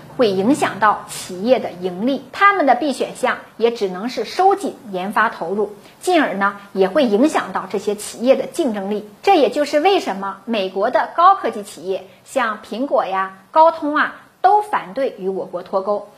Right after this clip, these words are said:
还表态支持和我国进行经济合作。其实美国的这些高科技企业也不是什么善男信女，虽然表面上来谈合作，但背地里也是不遗余力的打压我国的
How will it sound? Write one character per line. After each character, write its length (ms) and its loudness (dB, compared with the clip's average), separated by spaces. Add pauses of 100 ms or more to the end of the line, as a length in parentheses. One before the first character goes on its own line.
(120)
还 160 0
表 280 0
态 260 0 (180)
支 240 4
持 240 -6
和 160 0
我 140 0
国 200 -4
进 220 -8
行 260 -14
经 220 0
济 120 -4
合 200 -12
作。 240 -6 (360)
其 140 4
实 300 0 (160)
美 200 2
国 220 0
的 140 4
这 160 -2
些 240 -2
高 240 6
科 120 -4
技 120 -6
企 260 -14
业 200 -6
也 160 -4
不 140 -6
是 140 -6
什 140 -10
么 100 -14
善 240 -6
男 140 -12
信 240 -6
女， 120 -12 (360)
虽 180 4
然 300 4
表 260 4
面 240 2
上 220 -2
来 160 -6
谈 240 -10
合 160 -12
作， 260 -6 (260)
但 200 0
背 240 0
地 120 0
里 160 -6 (240)
也 260 4
是 200 -4
不 220 2
遗 60 0
余 260 -2
力 180 2
的 140 -4 (180)
打 220 -6
压 240 0 (100)
我 80 -6
国 220 -6
的 180 -8